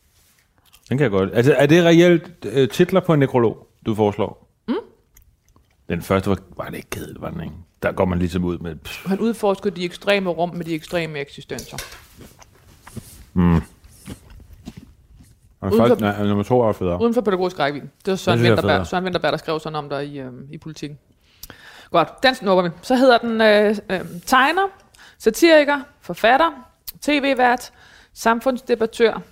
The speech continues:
Speaker 2: forretningsmand, filminstruktør, klimaforkæmper, grøn friskolestifter, Anders Morgenthaler er død.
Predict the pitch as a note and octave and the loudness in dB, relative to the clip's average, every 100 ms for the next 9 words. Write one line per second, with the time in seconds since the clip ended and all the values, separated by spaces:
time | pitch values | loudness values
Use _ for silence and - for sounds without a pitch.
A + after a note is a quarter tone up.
0 | _ _ _ - D#3+ G3+ C4 A#3+ A#3+ A3+ | _ _ _ -8 -2 -2 -4 -10 -8 -8
1 | A3 - _ - D4+ C4+ C4 B3 - C4 | -10 -20 _ -8 -6 -6 -10 -10 -6 -6
2 | G#3 - _ _ _ _ - - _ - | -6 -12 _ _ _ _ -20 -20 _ -8
3 | G3+ A3 B3 A3+ G#3+ A3 G#3 F#3 - - | -2 0 0 -2 -2 -4 -6 -10 -12 -20
4 | _ _ _ - E3+ F3 - A3+ - G#3+ | _ _ _ -8 -8 -6 -6 -8 -6 -6
5 | G3+ - G3+ - G3+ - _ F3+ F#3 F3 | -6 -6 -8 -6 -10 -12 _ -4 -4 -4
6 | F3 E3 F3 D#3 D#3+ - F#3+ E3 | -4 -4 -4 -4 -6 -8 -6 -4